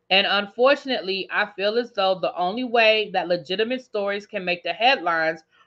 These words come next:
regarding blank," and she literally wrote blank, blank. Reg-, okay, I'm gonna go back to that then. Hold on, let me go back to that then. And, um, let me go back to that.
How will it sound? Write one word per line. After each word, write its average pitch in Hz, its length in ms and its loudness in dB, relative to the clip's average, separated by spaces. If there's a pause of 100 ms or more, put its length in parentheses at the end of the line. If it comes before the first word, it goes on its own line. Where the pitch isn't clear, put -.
(100)
regarding 196 720 2
blank," 185 480 -2
and 185 100 -12
she 233 140 -8
literally 214 340 0
wrote 180 340 0 (120)
blank, 165 480 -4 (1080)
blank. 185 480 0 (1600)
Reg-, 190 200 -2
okay, 262 300 8
I'm 254 80 12
gonna 277 100 2
go 277 140 8
back 240 200 6
to 247 80 0
that 196 180 4
then. 180 160 -2
Hold 240 180 4
on, 214 80 2
let 208 100 0
me 247 80 -4
go 262 140 4
back 226 200 2
to 220 80 -6
that 185 180 -2
then. 175 260 -10
And, 165 180 -6
um, 165 240 -6
let 185 100 -8
me 220 60 -6
go 240 120 2
back 214 180 0
to 180 80 -10
that. 139 240 -10